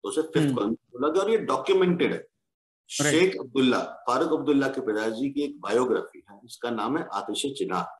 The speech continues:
Speaker 1: जिसे कहा जाता है
Speaker 2: हम्म।
Speaker 1: फ्लेम्स ऑफ चिनाह, अंग्रेजी का ट्रांसलेशन है उसमें। उसमें शेख अब्दुल्ला खुद लिखते हैं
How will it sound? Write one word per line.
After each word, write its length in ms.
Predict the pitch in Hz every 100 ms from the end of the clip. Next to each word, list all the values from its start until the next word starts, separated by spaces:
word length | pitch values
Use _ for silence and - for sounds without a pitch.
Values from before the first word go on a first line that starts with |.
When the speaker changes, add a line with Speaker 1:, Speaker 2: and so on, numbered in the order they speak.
| _ -
Speaker 1:
जिसे 140 | 110
कहा 160 | 95 110
जाता 200 | 107 156
है 60 |
Speaker 2:
हम्म। 100 | 135
Speaker 1:
फ्लेम्स 400 | 98 101 110 110
ऑफ 140 | 127 -
चिनाह, 200 | 95 87
अंग्रेजी 720 | 90 - _ _ 92 95 92 95
का 60 |
ट्रांसलेशन 480 | 95 85 - - -
है 60 | 143
उसमें। 280 | - 127 - _ - -
उसमें 520 | 190 160 185 202 202 - _ _ -
शेख 340 | - 147 160
अब्दुल्ला 360 | 147 139 160 190
खुद 320 | - - 254
लिखते 320 | 233 175 -
हैं 280 | 95 80